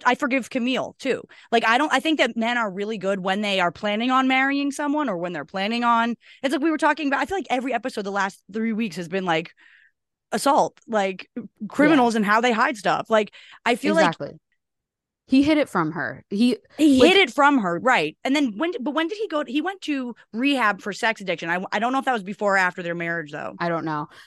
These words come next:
Speaker 2: But so in Hello Magazine, they have Katy Perry hinted she knew the real truth about ex Russell Brand in past interview. Um, she gave an interview to Vogue in twenty thirteen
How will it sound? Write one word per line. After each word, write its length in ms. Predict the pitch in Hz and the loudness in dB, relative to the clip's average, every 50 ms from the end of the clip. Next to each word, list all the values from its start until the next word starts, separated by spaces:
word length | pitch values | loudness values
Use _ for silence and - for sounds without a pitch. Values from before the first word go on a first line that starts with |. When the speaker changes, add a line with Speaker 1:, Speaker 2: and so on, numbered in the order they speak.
| _ - | _ 0
Speaker 2:
But 140 | 240 220 - | 0 2 4
so 240 | 277 254 240 220 - - | 4 4 4 4 2 2
in 180 | - 240 247 240 | 0 0 2 0
Hello 380 | 233 233 247 247 247 254 254 240 | -2 -2 -2 -2 0 0 -2 -2
Magazine, 720 | 214 202 208 214 220 208 190 185 165 165 165 160 175 196 - _ _ _ _ _ | -4 -4 -4 -6 -8 -8 -4 -4 -2 -2 -2 -4 -6 -8 -12 _ _ _ _ _
they 80 | 185 190 | 0 0
have 140 | 196 185 | 0 0
Katy 260 | - 220 220 226 240 208 | 2 0 2 2 2 -2
Perry 260 | 226 220 202 196 196 | -2 -2 -2 -2 -2
hinted 340 | 196 202 185 - 196 180 156 | -4 -4 -4 -4 -6 -8 -6
she 140 | - 202 | -4 -2
knew 160 | 190 185 180 180 | 0 0 0 0
the 120 | 180 170 | 0 -2
real 180 | 175 170 165 156 | 0 -2 -2 -2
truth 240 | - 196 175 - | -4 -6 -6 -4
about 180 | 165 165 151 - | -4 -4 -4 -4
ex 220 | 165 160 - - | -4 -8 -6 -6
Russell 240 | 180 160 - 180 170 | -8 -6 -6 -6 -8
Brand 320 | 151 165 156 156 156 151 - | -6 -6 -6 -6 -6 -6 -8
in 140 | 170 170 151 | -8 -10 -8
past 360 | - - 156 156 - - - - | -4 -4 -4 -4 -4 -8 -10 -6
interview. 500 | 214 226 233 214 156 151 131 110 - - - _ - - - _ _ _ _ _ _ - | -4 -4 -4 -4 -6 -8 -10 -10 -12 -14 -16 _ -20 -20 -20 _ _ _ _ _ _ -2
Um, 280 | 190 185 180 175 170 - - _ | 0 0 0 -2 -4 -8 -10 _
she 180 | - - 202 | -12 -10 -8
gave 180 | 175 214 220 226 | -4 -2 -2 -2
an 80 | 220 214 | -2 -4
interview 260 | 208 202 185 202 190 | -4 -4 -2 -2 -2
to 80 | 180 | -2
Vogue 300 | 165 156 180 185 190 190 | 0 2 2 2 2 2
in 100 | 196 180 | -2 -4
twenty 340 | 160 - - 180 175 175 180 | -4 -4 -4 -4 -4 -4 -6
thirteen 880 | 180 - 185 170 160 - - - - 277 269 220 180 170 170 208 247 254 | -4 -4 -4 -4 -4 -8 -8 -4 -2 -2 0 0 0 -2 -2 -4 -6 -8